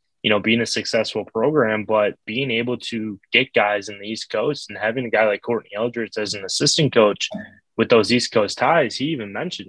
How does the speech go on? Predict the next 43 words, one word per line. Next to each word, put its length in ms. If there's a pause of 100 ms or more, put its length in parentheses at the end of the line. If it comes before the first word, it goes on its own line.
it. 80
You 60
know, 100
he 140
got 480
Dasonte 480
Bowen. 280 (400)
He 100
had 260
Josh 340
Ogundele. 460
I 60
know 240
that 140
was 280
more 220
before 380
Courtney's 420
time 260
as 140
one 120
of 40
the 100
recruiting 460
guys, 440 (500)
but, 300 (100)
you 120
know, 220 (100)
landing 380
a 60
guy 180
like 220
Dasonte 520
Bowen, 240
you 80
know, 120
landing 360
a 40
guy 160
like 180
Joseph 400
Estrella, 580
who, 300